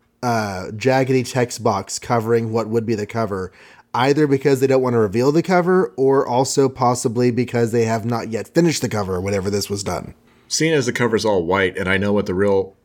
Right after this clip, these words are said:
Speaker 2: first issue looks like, I'm gonna say the latter.
Speaker 1: Yeah.
Speaker 2: But it's funny that it, the logo says Daredevil with no hyphen, but then the hype is Dare dash Devil.
Speaker 1: Right, and the character that he's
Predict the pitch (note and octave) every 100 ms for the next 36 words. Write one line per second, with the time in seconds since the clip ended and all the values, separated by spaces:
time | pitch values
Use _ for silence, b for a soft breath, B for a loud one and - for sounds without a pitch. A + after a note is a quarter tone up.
0 | _ - G2+ A2 G2+ G2 F2+ F2+ F#2 F2
1 | G#2 A#2 F#2 - F#2 F2 E2 F#2 F2+ F2
2 | E2 D#2 - _ _ - G#2 E2 - _
3 | _ _ - B2+ C3 C3+ - D3 D3 C3
4 | A2 G2 - A2 G#2 A#2+ E3 C3+ A#2+ G2
5 | A2 G2+ G2 F#2 F2+ F2+ A2+ A2+ F2+ -
6 | F2+ F2+ F#2 F2+ G2 F2+ E2+ F2 D#2+ G#2
7 | G2+ G2 F2 E2+ D#2 - - _ _ _
8 | G2 F2 F2 F2+ F2+ - E2+ D#2 D#2+ F2
9 | _ - A#2+ A#2+ A#2+ C3+ D3 D3 C#3+ C#3
10 | C3 E3+ F3 F3 D#3+ C#3+ C#3 C3+ B2+ A#2+
11 | A2+ -